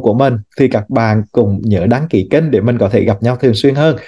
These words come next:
Mình ra video vào mỗi ngày và các video của mình thì chỉ tập trung vào ba chủ đề. Thứ nhất là làm sao để tăng thu nhập, làm sao để giảm các cái chi phí ở Bệ-, ở Mỹ và ở các nước trên toàn thế giới.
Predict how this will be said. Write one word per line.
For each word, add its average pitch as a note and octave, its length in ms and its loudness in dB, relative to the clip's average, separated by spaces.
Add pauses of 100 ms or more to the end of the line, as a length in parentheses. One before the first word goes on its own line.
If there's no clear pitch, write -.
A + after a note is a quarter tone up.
(180)
Mình B2 200 2
ra B2+ 180 0
video D3 380 2
vào B2+ 140 4
mỗi G#2+ 200 0
ngày A#2+ 260 0
và A2+ 140 0
các G2+ 240 -4
video C3+ 360 2
của G#2+ 160 -2
mình A2+ 240 2
thì A#2 180 0
chỉ - 200 0
tập A2 180 -2
trung C#3 160 0
vào B2 100 2
ba A#2 180 -2
chủ A#2+ 200 -2
đề. A#2 280 2
Thứ G#2+ 100 -2
nhất C3 200 0
là B2+ 100 2
làm A#2 180 0
sao B2+ 160 -2
để C#3+ 120 0
tăng B2+ 260 -6
thu D3 140 0
nhập, A#2 220 2 (440)
làm B2 180 2
sao C3 160 -2
để G2+ 200 0
giảm G#2+ 260 0
các E2+ 180 -6
cái G#2 180 -2
chi D3 180 0
phí G#3+ 500 2
ở G3 180 2
Bệ-, - 300 -2
ở A2 140 2
Mỹ A2 380 2
và A#2 80 2
ở G2+ 160 2
các F2+ 180 -8
nước F#2+ 180 -2
trên B2+ 140 0
toàn A2+ 200 0
thế G2 80 0
giới. G2+ 340 2